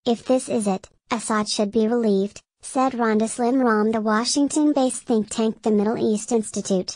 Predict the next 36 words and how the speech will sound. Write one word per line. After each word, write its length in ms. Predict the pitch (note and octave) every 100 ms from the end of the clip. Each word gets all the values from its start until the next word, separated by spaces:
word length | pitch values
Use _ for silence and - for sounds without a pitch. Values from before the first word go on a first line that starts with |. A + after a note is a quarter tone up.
| - -
The 80 |
Syrian 460 | A3+ A3+ G#3+ A3+ C4+
government 480 | B3+ A#3 A3 G3+ G3+
sent 240 | - A3
out 200 | A3 G#3+
a 100 | -
video 360 | A3 A#3 B3+ C#4 -
of 100 | A3+
Assad 340 | G#3+ G#3+ G#3+
turning 360 | - B3+ B3+ A#3
up 160 | G#3
for 220 | - A3+ G#3+
work 300 | G#3+ G#3+ -
in 120 | A3+
the 80 | G#3
presidential 640 | A3+ G#3+ A3 G#3+ G#3+ A#3
palace 460 | - A3+ A3+ C4 -
as 200 | A3+ A3
normal. 440 | G#3+ G3+ F#3 F3+ - -
The 100 | B3
not 260 | A3 A3+
very 300 | G#3+ A3 A#3
subliminal 640 | A#3+ C4 A#3 A#3+ C4 C4+ C#4
message 440 | A#3+ A3 A#3 -
was, 180 | B3 G3
"Its 180 | A#3+ -
business 440 | A#3+ G#3+ G#3+ G#3+
as 220 | - G#3
usual." 420 | A3 A3 G#3+ F#3+ F#3+ -
The 60 |
U 220 | A#3 A#3+ B3
K 200 | C4 C4+
Foreign 320 | B3 B3 B3+
Secretary, 760 | - A#3+ A#3 G#3+ G#3 G3 B3+ - _ -
Boris 300 | A3+ A3+ -
Johnson, 560 | B3 A3 G#3+ F#3+ F#3+